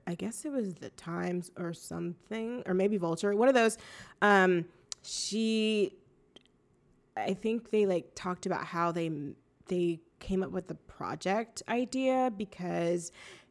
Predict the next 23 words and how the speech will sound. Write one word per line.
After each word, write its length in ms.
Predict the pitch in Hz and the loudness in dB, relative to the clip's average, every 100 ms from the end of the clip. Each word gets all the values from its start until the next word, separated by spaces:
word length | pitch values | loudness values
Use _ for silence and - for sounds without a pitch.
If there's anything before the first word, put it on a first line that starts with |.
| _ | _
Emma 800 | 208 220 220 208 208 214 208 214 - _ _ _ _ _ _ _ - _ | -2 0 2 2 4 2 2 -2 -8 _ _ _ _ _ _ _ -20 _
and 400 | 202 196 190 185 | -2 2 2 2
Rachel 440 | 196 196 196 196 185 | 4 4 4 0 2
were 120 | 185 | 2
the 120 | 180 | 2
ones 260 | 175 175 - | 0 -2 -4
who 160 | 180 | -8
kinda 300 | 170 180 156 | -6 -6 -4
wrote 340 | 156 175 175 - | -2 -2 -2 -2
this 380 | 175 170 165 | 0 0 -2
and 100 | 165 | -8
kinda 180 | 175 160 | -6 -8
came 180 | 165 170 | -4 -4
up 80 | 165 | -4
with 80 | - | -4
the 80 | 147 | -4
idea. 320 | 156 160 151 | -4 -4 -2
And 80 | 156 | -2
then 80 | - | -2
Io 260 | 165 156 | -2 -4
came 200 | 156 160 | -6 -8
on 120 | 160 | -4
later 440 | 202 277 285 269 | 0 2 2 2